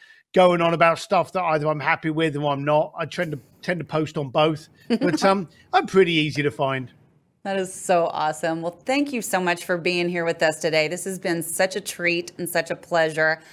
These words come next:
Speaker 2: Um, so, and, and hopefully we can stay best friends. So we'll go
Speaker 1: Hey,
Speaker 2: to a mo-
Speaker 1: look, we're not ending. We're, it's just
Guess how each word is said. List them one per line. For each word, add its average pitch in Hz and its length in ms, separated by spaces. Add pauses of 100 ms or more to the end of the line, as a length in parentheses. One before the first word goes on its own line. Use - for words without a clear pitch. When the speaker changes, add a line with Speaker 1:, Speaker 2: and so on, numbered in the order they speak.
(200)
Speaker 2:
Um, 165 400 (340)
so, - 260 (200)
and, 208 260
and 220 160
hopefully 214 400
we 180 140
can 180 160
stay 175 180
best 156 260
friends. 156 520 (720)
So 170 380
we'll 247 100
go 240 140
Speaker 1:
Hey, 311 60
Speaker 2:
to 269 40
a 240 60
mo- - 100
Speaker 1:
look, 208 260
we're 208 140
not 262 240
ending. 190 380
We're, 190 200
it's 202 280
just - 260